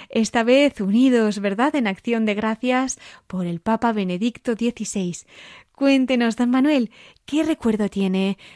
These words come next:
de Benedicto dieciséis? ¿Qué guarda en el corazón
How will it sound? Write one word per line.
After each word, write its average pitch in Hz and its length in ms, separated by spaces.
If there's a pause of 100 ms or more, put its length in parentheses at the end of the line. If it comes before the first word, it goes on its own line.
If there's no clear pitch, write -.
(120)
de 208 160
Benedicto 190 480
dieciséis? 208 800
¿Qué 277 140
guarda 226 360
en 196 60
el 185 100
corazón 196 600